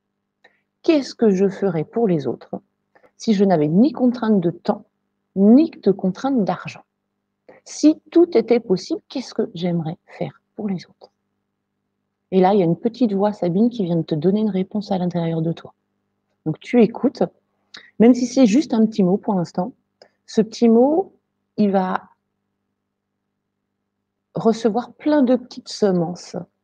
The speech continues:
pour te donner d'autres indices. Et au bout d'un moment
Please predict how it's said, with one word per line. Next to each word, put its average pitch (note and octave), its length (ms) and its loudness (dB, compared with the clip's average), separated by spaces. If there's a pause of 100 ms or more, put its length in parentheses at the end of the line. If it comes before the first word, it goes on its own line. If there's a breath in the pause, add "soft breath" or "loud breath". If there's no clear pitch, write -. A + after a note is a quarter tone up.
(380 soft breath)
pour G3+ 160 -6
te A#3+ 80 2
donner G#3+ 400 4
d'autres G3+ 580 -2
indices. - 500 -6 (840 loud breath)
Et F#3+ 120 6
au F#3 40 6
bout A3 180 2
d'un A#3 160 0
moment F3 380 -2